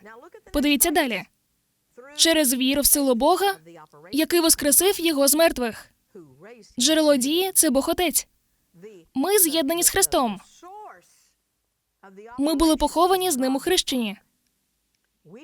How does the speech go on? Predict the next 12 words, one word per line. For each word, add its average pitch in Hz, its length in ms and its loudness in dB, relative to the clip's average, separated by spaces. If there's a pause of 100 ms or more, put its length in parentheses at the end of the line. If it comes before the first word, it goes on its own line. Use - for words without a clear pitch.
(920)
Ми 320 180 2
воскресли 330 600 2
з 247 60 -2
ним 233 320 -4 (280)
через 277 300 0
дію 294 360 0
з 311 40 0
допомогою 262 600 -2
віри 320 300 0
в 294 80 -2
дію 254 260 -2
Божу. 262 400 0